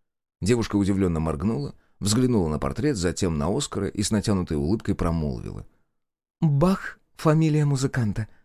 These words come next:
и снова двинулась по залу. "Вообще-то, чаще я слушаю Ленинград", кинул он ей в спину. Она обернулась, вежливо промолвив: "Никогда не слышала. Обязательно послушаю".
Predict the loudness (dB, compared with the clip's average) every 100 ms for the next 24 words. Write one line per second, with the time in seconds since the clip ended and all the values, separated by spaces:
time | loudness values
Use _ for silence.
0 | _ -6 -2 2 4 4 2 2 0 2
1 | 0 0 -4 -8 -16 _ _ _ _ _
2 | 0 2 2 2 4 4 4 2 -2 -6
3 | 2 2 4 2 2 2 2 6 6 6
4 | 4 4 4 2 -8 _ _ 0 4 4
5 | 4 4 2 0 -4 -6 -6 -8 -16 _
6 | _ -2 0 2 2 4 4 4 4 4
7 | 4 2 2 0 0 -4 -8 -14 -20 _
8 | _ 4 6 8 6 4 2 0 -4 -4
9 | -4 -8 -12 _ _ 0 4 4 2 0
10 | 0 0 -4 -6 -6 -8